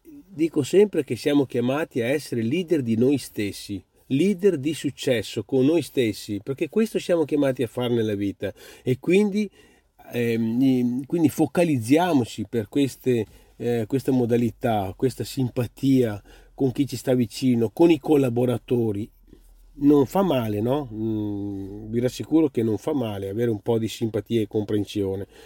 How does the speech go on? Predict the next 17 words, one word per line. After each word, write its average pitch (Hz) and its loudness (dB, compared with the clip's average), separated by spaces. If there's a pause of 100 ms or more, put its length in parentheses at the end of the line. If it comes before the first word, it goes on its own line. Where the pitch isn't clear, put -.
(140)
che 143 4
non 151 8
vuol 139 2
dire 160 2
essere 147 -2
superficiali. 120 -2
Ecco, 104 -4
questo 135 -2
non 113 2
sto 127 0
dicendo 120 0
questo. 107 -6 (260)
Sto - 0
dicendo 156 4
che 135 2
la 123 2
simpatia 139 0